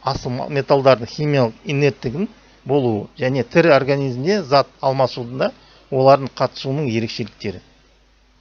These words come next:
Өсімдіктерде жоңышқа, бидай, сулы, кейбір микроскопиялық уақ, саңырауқұлақтар және бактериялар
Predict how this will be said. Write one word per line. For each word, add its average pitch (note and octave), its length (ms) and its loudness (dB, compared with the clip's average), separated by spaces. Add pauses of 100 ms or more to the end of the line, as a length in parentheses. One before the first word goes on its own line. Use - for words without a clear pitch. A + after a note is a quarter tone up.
(260)
Өсімдіктерде F3+ 800 -2 (320)
жоңышқа, C#3 760 -2
бидай, C#3 480 2
сулы, C#3+ 460 -4 (420)
кейбір E3+ 320 6
микроскопиялық D3+ 760 0
уақ, C#3 340 4
саңырауқұлақтар C3+ 800 2
және A#2 240 -4
бактериялар B2+ 640 0